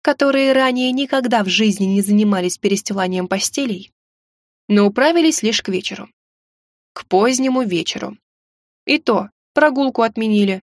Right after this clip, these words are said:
Посидеть долго за обедом, полдником и ужином тоже не вышло. Все по-быстрому. Съели, встали и пошли.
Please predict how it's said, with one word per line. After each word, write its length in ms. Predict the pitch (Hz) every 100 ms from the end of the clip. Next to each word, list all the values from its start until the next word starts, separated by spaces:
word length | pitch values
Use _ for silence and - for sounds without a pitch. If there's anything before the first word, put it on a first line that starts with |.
| _ _
Посидеть 440 | 254 233 247 302 240
долго 260 | 269 247
за 160 | 214 226
обедом, 460 | 208 262 254 247
полдником 520 | 214 254 240 247 240 208
и 120 | 226
ужином 420 | 277 240 208 185
тоже 280 | 196 220 226
не 120 | 226
вышло. 400 | 214 208 - 196 196 _ _ _ -
Все 220 | - 320
по-быстрому. 680 | 339 220 190 - 185 185 208 _ _ _
Съели, 440 | - - 190 269 302
встали 340 | - 180 196
и 160 | 233 214
пошли. 420 | 202 - - 208